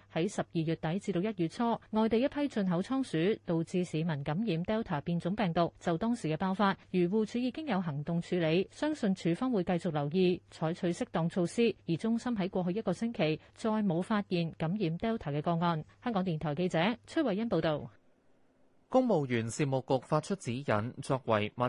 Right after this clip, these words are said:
Speaker 2: 切接觸者嘅政府僱員，完成隔離之後可以恢復上班，無需等待同住家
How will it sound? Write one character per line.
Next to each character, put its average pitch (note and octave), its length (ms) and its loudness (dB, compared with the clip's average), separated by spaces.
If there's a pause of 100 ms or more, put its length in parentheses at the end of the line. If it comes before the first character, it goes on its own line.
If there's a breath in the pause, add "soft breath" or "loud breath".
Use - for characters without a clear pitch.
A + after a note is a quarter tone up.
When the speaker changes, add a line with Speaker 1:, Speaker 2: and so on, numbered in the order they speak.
Speaker 2:
切 - 180 -4
接 - 160 -12
觸 E3+ 160 -2
者 - 220 -2
嘅 C3 220 2
政 B2+ 220 -4
府 B2+ 160 -2
僱 B2+ 240 0
員， G#2 360 0
完 C3 200 2
成 C3+ 240 -2
隔 F3 100 -2 (100)
離 G2+ 160 0
之 F#3 180 -4
後 B2+ 260 2
可 B2+ 160 0
以 C3 80 -6
恢 C#3 160 -4
復 B2+ 220 -8
上 G#2 300 -6
班， D3 280 0 (120)
無 G#2 240 2
需 D3+ 240 -2
等 B2 180 -2
待 A2+ 240 4
同 G2 240 -6
住 A#2+ 160 -4
家 D#3 240 -4